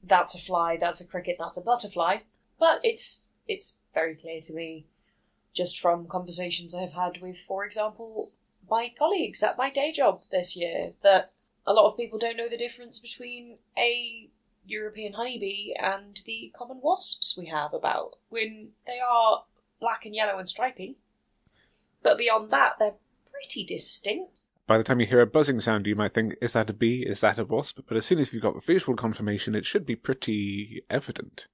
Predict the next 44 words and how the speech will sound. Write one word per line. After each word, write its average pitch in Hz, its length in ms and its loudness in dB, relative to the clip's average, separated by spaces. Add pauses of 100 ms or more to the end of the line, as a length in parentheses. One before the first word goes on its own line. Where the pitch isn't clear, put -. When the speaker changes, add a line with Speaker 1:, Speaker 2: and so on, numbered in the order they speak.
(420)
Speaker 2:
Unless 113 120 -4
you're 123 100 6
thinking, 117 320 0
"My, 117 240 6
that's 110 220 2
a 120 60 0
very 113 360 4
fat, - 560 -2
hairy, 110 560 2
non-aggressive 101 800 -2
wasp." - 380 -2 (340)
Speaker 1:
Yes, 190 240 4
and 190 100 -12
the 196 120 -16
big 220 220 -8
fat - 280 0
bees 226 260 -4
you 233 100 -12
see 240 180 -6
around 247 300 0
are 208 60 -2
bumblebees. 233 640 -6
They 208 380 -4 (120)
tend 220 220 -14
to 202 60 -6
be 196 460 -8 (460)
solitary, 185 520 -2
they 175 100 -2
don't 165 180 -6
make 160 220 -10
honey. 151 260 -20 (140)
But 214 140 -8
a 202 60 -4
lot 196 280 -2
of 185 120 -14
them 175 200 -10
are 165 460 -10 (200)
quite - 320 0
threatened 170 360 -2
in 165 120 -10
this 175 200 -12
country, 170 400 -14
for 170 80 -18
sure. 165 340 -6